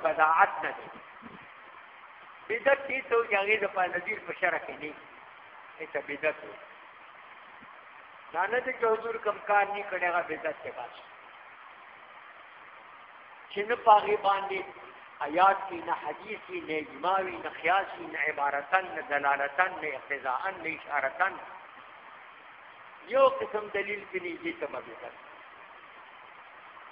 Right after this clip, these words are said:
طریقې محمدي لیکلي دي چې په وخت د ذکر کې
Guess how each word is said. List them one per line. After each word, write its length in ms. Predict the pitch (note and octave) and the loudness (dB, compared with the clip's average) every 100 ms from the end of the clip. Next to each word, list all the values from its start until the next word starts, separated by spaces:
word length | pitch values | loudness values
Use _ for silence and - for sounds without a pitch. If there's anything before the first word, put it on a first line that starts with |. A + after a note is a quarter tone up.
| - - - - - - - | -20 -20 -20 -20 -20 -20 -6
طریقې 360 | E3+ E3+ F3+ A3+ | -2 0 0 0
محمدي 480 | G#3+ G3 F#3+ - - | 2 0 -2 -6 -8
لیکلي 420 | G3 - A3+ A#3 | -8 -2 -2 -2
دي 200 | A3+ A3 - | -8 -12 -12
چې 60 | G3 | -8
په 60 | E3+ | -6
وخت 280 | E3+ G#3+ - | -2 -2 -2
د 180 | F3+ E3 | -4 -4
ذکر 260 | A3+ G#3+ D#3+ | -4 -2 -4
کې 260 | - - | -4 -14